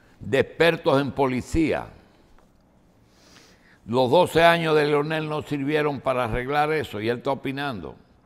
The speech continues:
Votar al jefe es la solución. Solucionar el problema del asesinato.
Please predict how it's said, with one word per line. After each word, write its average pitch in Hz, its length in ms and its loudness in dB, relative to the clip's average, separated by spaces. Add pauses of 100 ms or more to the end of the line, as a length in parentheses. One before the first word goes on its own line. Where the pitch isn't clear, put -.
(560)
Votar 139 460 2
al 170 180 2
jefe 156 380 0
es 165 60 0
la 151 120 2
solución. 143 720 -4 (1400)
Solucionar 147 800 2
el 170 180 0
problema 151 600 0
del 139 180 -2
asesinato. 127 880 -2